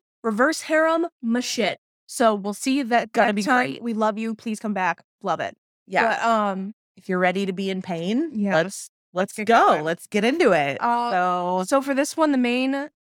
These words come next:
Speaker 1: characters, uh, that we talk about in the description, we have Ryle, Atlas, Lily. Um, you have Ryle's sister, Alyssa,
Speaker 2: Atlas.
Speaker 1: her husband, Marshall,
Speaker 2: Marshall.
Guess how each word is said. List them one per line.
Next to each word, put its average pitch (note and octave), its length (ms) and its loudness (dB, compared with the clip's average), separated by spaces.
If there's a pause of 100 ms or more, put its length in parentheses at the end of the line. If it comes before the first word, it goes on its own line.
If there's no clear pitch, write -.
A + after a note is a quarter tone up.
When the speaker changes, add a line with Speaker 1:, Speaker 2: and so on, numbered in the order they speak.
(120)
Speaker 1:
characters, F#3+ 680 -2
uh, F#3+ 440 -2
that G3+ 260 -2
we G#3+ 420 -4
talk A3 300 -6
about A3 260 0
in A3 80 -4
the A3+ 60 -4
description, G#3 640 -4
we G3+ 120 -6
have G#3 240 -6
Ryle, G#3 580 0 (160)
Atlas, G3 680 -2 (260)
Lily. A3+ 640 0 (280)
Um, G3+ 140 0
you G#3 120 -4
have G3+ 280 -4
Ryle's A#3 400 0
sister, G#3 480 -2
Alyssa, G3 540 0
Speaker 2:
Atlas. F#3 420 -2
Speaker 1:
her A#3+ 280 0
husband, G#3 480 0
Marshall, F#3 400 0
Speaker 2:
Marshall. E3+ 280 0